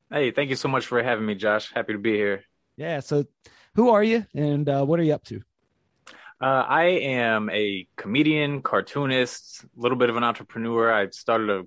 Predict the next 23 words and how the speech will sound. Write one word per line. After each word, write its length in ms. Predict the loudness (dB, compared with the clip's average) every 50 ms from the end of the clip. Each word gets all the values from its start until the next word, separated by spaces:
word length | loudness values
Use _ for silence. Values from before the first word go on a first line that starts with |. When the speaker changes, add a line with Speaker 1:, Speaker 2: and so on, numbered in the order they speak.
| _ _
Speaker 1:
coffee 320 | 0 0 0 0 0 -8
company 300 | -6 -6 -6 -4 -2 -4
that 60 | -2 -2
makes 200 | -4 -6 -8 -6
coffee 280 | 0 0 0 0 0
out 100 | -2 -2
of 100 | -2 -2
date 180 | 0 -2 -2 -2
seeds 260 | -4 -6 -6 -6 -2
during 200 | -2 -2 0 0
this 120 | -2 -2
whole 160 | 0 -2 -2 -2
pandemic. 520 | -2 -6 -6 -2 -2 -2 -2 -2 -2 -4
I 80 | -4 -2
had 120 | -2 -2
a 40 | -2
little 180 | -2 0 -2
extra 220 | -2 -4 -6 -18 -8
time 240 | -4 -4 -2 -2 -2
on 100 | -2 -2
my 100 | -4 -4
hands, 380 | -4 -4 -4 -4 -6 -8 -12
and, 140 | -14 -18 -18